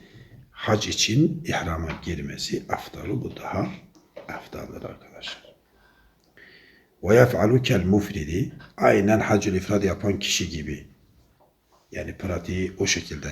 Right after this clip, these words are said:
yapar. Ee, ve yermulu,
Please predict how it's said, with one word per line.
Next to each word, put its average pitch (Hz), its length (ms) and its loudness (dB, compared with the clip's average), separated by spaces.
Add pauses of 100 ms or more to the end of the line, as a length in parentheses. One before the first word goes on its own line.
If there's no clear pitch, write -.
yapar. - 500 -6 (960)
Ee, 98 40 -14 (1300)
ve 85 140 -2
yermulu, 101 640 6